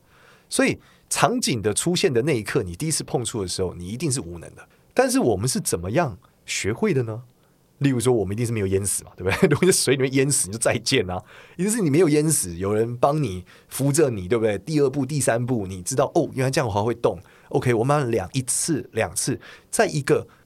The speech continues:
不至于致命的失败下，我们慢慢的适应了这个场景。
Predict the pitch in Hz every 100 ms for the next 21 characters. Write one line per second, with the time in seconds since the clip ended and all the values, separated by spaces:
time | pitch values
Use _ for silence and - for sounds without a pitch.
0 | - 175 190 - 233 135 127 - 196 151
1 | 170 101 101 - 143 135 98 - 110 87
2 | - _ 107 107 117 156 170 135 147 110
3 | 92 - 131 117 101 90 98 - - 87